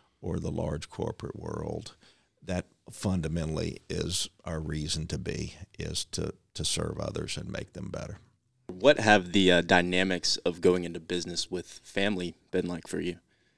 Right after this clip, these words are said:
Speaker 1: It's really been interesting. Um, my, my brother and I started this business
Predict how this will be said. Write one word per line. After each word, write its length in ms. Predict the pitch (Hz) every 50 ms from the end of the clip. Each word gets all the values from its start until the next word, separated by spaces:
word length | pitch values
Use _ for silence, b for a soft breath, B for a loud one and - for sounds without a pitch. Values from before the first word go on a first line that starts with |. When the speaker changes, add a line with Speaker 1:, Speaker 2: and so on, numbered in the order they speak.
| B B B B B B B B B B B B B B B B _
Speaker 1:
It's 140 | - - 104
really 260 | 98 113 120 117 104
been 220 | 92 85 92 90
interesting. 680 | 87 87 92 - - 87 - - 85 82 87 87 87 - _ _ -
Um, 520 | 80 82 85 80 85 85 78 80 73 - _ _ _ _ _ _ _ _ _ _ _ _ _ _ _ _ _ _ _ _
my, 260 | _ 87 85 80 82 82 - - - _ _ _
my 100 | 85 82
brother 320 | 80 80 85 90 90 95 98
and 100 | 92 92
I 100 | 92 90
started 560 | - - - 85 82 82 80 80 78 90 - - - _ _ _ _
this 220 | 87 85 82 -
business 560 | - - 90 82 82 - 80 82 - - -